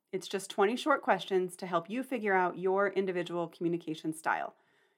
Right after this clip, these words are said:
You can find the link to the quiz in the show notes wherever you're listening to this podcast. Okay, let's get started. Hey parents, today we're gonna talk about boundaries.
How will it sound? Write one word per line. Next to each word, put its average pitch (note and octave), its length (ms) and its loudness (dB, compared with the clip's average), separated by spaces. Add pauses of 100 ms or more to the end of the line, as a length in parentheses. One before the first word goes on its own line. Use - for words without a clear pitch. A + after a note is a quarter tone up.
You F3+ 100 -4
can F3+ 100 -2
find F3+ 260 4
the C4 60 -2
link A#3+ 160 -4
to C4+ 100 -6
the - 80 -10
quiz G3 440 0
in A3 100 -4
the B3 80 -4
show G#3 220 -2
notes F3+ 320 -2
wherever F3+ 320 -2
you're G3 160 -4
listening F3 340 -4
to E3+ 100 -12
this D#3+ 140 -10
podcast. - 600 -8 (440)
Okay, A3+ 280 -2 (520)
let's G#3 200 2
get - 160 -6
started. - 340 -6 (1120)
Hey D#4+ 140 0
parents, G#3 640 -2 (100)
today C4+ 240 4
we're D4+ 80 0
gonna C4 140 -2
talk A3+ 180 0
about G3 300 2
boundaries. E3 640 -2